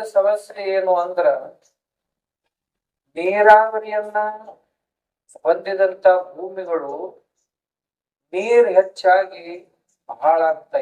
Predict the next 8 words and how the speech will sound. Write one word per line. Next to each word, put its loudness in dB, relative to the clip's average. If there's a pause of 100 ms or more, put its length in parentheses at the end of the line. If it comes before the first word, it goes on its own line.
ಇವೆ, -20 (840)
ಉಪ್ಪು 0
ಹೊಡಿತಾ 0
ಇವೆ -16 (140)
ಭೂಮಿ. -12 (1500)
ನೀರ್ 0
ಹೆಚ್ಚಾಗಿ 0 (1900)
ಮತ್ತೊಂದ್ 6